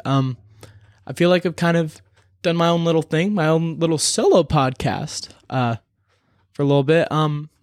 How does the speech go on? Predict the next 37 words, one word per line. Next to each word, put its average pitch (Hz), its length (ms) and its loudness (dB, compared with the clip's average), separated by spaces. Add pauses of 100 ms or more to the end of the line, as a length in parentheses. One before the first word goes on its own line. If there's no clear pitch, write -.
hopefully 190 540 0
I'm 175 100 0
gonna 165 140 -2
try 147 240 0
to 143 60 2
continue 147 460 2
to 135 60 2
keep 139 320 0
on 127 160 2
doing 127 260 2
this. 120 380 -2 (200)
Um, 127 360 0 (720)
this 151 140 0
is 156 140 2
a 139 60 -2
sole 131 400 0
passion 127 440 0
of 120 60 -2
mine, 113 380 -2 (120)
and 117 280 -4 (720)
I've 147 140 -2
been 156 140 0
so 151 360 0
busy, 151 600 -2 (720)
and 135 160 -2
I 135 60 4
haven't 127 320 0
been 135 120 2
able 127 180 0
to 131 100 -2
do 135 100 2
my 131 140 2
sole - 260 -2
passion, 123 420 -4
but, 120 160 -12
you 127 60 -10
know, 117 220 -12